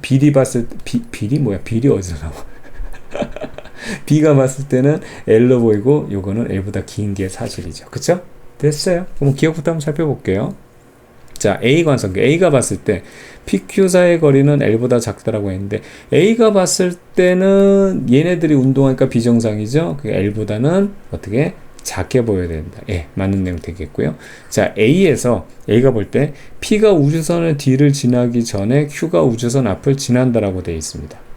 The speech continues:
그죠? 그럼 잘 보게 되면 P가 여기를 지날 때, 자, A가 봤을 때니까 요, 요거예요. 요 길이. P가 요렇게 지나고 난 다음에 쭉 와서 얘는 요 거리가 L이니까 L만큼 P가 왔을 때 벌써 Q가 도착했죠.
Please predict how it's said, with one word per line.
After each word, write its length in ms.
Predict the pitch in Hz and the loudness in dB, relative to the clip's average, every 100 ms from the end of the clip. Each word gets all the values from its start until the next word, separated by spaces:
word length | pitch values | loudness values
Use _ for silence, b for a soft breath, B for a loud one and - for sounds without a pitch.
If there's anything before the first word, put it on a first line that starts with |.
| - - - - | -14 -8 -8 -8
그죠? 300 | - 147 - B - | -6 -4 -6 B -2
그럼 140 | 143 | 0
잘 180 | 123 107 | 0 0
보게 240 | 127 127 | 0 0
되면 320 | 98 90 107 - B B B B B - | -2 -4 -6 -8 B B B B B -8
P가 400 | - 214 220 196 | -2 0 2 4
여기를 320 | 151 156 160 | 2 2 -2
지날 420 | 143 - 131 120 | -2 0 0 0
때, 200 | - 95 147 | -4 -6 -6
자, 100 | - - | -6 0
A가 400 | 98 151 196 196 | 4 4 4 4
봤을 320 | 156 143 139 | 2 2 0
때니까 400 | 131 127 131 123 | 0 2 0 0
요, 180 | 107 113 | -2 -2
요거예요. 480 | 110 117 107 92 104 | 0 2 2 0 -2
요 60 | |
길이. 480 | 98 107 95 127 190 B B B - - | -2 -2 0 -2 -2 B B B -16 -4
P가 340 | 208 208 190 | 0 2 4
요렇게 340 | 170 165 160 | 4 2 -2
지나고 440 | 143 - 139 147 147 | -4 2 4 4 4
난 240 | 139 135 | 4 4
다음에 240 | 139 139 143 | 4 2 2
쭉 540 | 165 196 190 190 180 | 2 4 6 4 4
와서 420 | 147 131 127 151 | 4 4 4 2
얘는 220 | 120 127 123 | 2 2 4
요 180 | 139 | 4
거리가 340 | 135 117 123 127 | 4 2 2 2
L이니까 760 | 98 110 113 95 - 95 92 B B B | 2 0 -2 -4 -6 -6 -6 B B B
L만큼 640 | 107 135 180 190 185 180 175 | 0 2 4 2 0 -4 -4
P가 320 | - 185 185 | -6 2 4
왔을 340 | 139 120 139 | 4 2 -2
때 100 | 143 | -2
벌써 360 | 135 104 - 120 | 0 -2 -4 -6
Q가 280 | - 202 175 | -8 0 0
도착했죠. 680 | 117 - 101 117 117 - | 0 -6 -6 -6 -8 -10